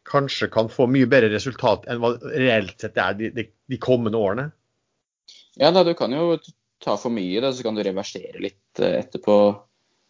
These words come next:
Speaker 2: så, så ser jo det enda bedre ut, eh, når du da gjør justeringen etterpå da. Så det,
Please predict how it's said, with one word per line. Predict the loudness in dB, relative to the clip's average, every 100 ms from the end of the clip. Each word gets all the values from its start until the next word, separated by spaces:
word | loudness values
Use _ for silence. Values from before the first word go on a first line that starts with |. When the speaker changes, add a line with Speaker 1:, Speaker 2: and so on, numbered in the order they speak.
| _ -10
Speaker 2:
så, | -6 -6 -4
så | -4
ser | 0 0
jo | 4
det | 4
enda | 4 4 4
bedre | 2 0
ut, | -4 -6
eh, | -8 -10 -14 _ _ _ -10
når | -4
du | 0
da | 0 -2 -8 _ _ _ _ _ _ _ -4
gjør | 0
justeringen | 2 2 0 0 -2
etterpå | -6 -2 -2
da. | -2 -18 -8
Så | -2
det, | -2